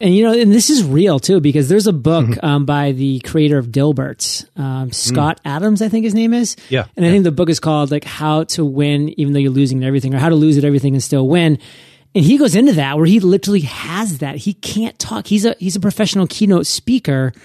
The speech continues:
Speaker 1: uh, getting paid massive amounts of dollars to speak from stage. And he wasn't able to talk, not, and not just for a day or a weeks, but months and years. And, and, like, he had to actually get through that mentally. It was a crazy, crazy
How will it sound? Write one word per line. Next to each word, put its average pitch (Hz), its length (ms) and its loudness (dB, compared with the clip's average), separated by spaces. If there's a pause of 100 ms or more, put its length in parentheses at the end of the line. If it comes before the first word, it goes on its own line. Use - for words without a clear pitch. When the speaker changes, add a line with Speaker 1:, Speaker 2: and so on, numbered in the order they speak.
(600)
Speaker 1:
uh, 175 140 2
getting 175 280 2
paid 196 380 2
massive 165 360 0
amounts 180 240 0
of 139 80 -6
dollars 160 400 0
to 143 80 -6
speak - 240 -6
from 147 100 -4
stage. 190 200 0
And 170 100 -2
he 175 100 4
wasn't 196 260 0
able 190 180 -2
to 165 80 -4
talk, - 720 -8 (420)
not, 208 220 0
and 214 80 4
not 233 160 2
just - 160 -6
for 165 340 0 (100)
a 160 80 -2
day 143 540 0
or 147 320 0
a 147 80 -4
weeks, 156 400 0
but - 200 -6
months 156 360 2
and 160 100 0
years. 160 800 -4 (180)
And, 160 220 0
and, 160 140 0
like, 156 160 0
he - 100 -6
had 214 120 2
to 185 40 2
actually 160 300 -2
get 139 260 -2
through 160 440 2
that 135 280 -4
mentally. 143 1000 0
It 170 80 -2
was 147 260 0
a 160 60 -6
crazy, 196 560 0
crazy 135 400 -4